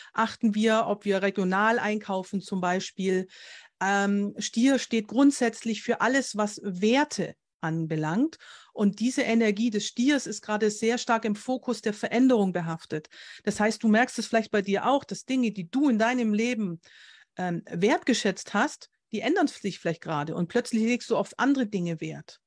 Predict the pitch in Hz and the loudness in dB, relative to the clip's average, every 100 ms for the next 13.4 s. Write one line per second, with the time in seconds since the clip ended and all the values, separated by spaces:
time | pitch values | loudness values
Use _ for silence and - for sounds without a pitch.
0 | _ _ _ _ _ _ - 196 196 226 | _ _ _ _ _ _ -6 -2 -2 -2
1 | 220 208 196 190 - 208 269 254 214 - | 0 0 0 0 -2 2 4 2 0 0
2 | 226 254 247 226 214 214 214 - 220 247 | 0 0 -2 -4 -4 -4 -4 -2 0 0
3 | 240 220 226 226 208 208 214 285 311 220 | 0 -2 0 4 4 4 2 0 2 -2
4 | 214 208 208 196 202 202 226 254 254 - | -2 -4 -2 -2 -2 -2 -2 -2 -4 -8
5 | - - 285 247 214 - - _ - - | -4 4 6 6 4 0 -8 _ -20 -20
6 | _ 214 233 - 220 - 202 202 202 220 | _ -2 0 0 -2 -2 0 0 2 2
7 | 285 254 214 220 208 233 233 214 214 208 | 4 2 0 -6 -6 -4 -2 0 -2 -4
8 | - - - _ - 196 196 196 196 - | -14 -20 -20 _ -2 0 2 0 -2 -2
9 | 240 - 226 226 226 214 208 - 302 - | -4 -2 0 0 2 0 0 2 2 2
10 | 185 - 208 202 226 214 220 240 247 214 | 0 0 -2 -2 -4 0 0 2 0 -2
11 | 208 220 285 - 220 208 214 202 233 247 | -4 -2 0 0 -2 -2 -2 0 0 0
12 | 214 196 247 240 220 196 240 - - - | -2 -4 -2 -2 -2 -4 -4 -6 -8 -6
13 | 165 151 - 160 | -6 -8 -12 -14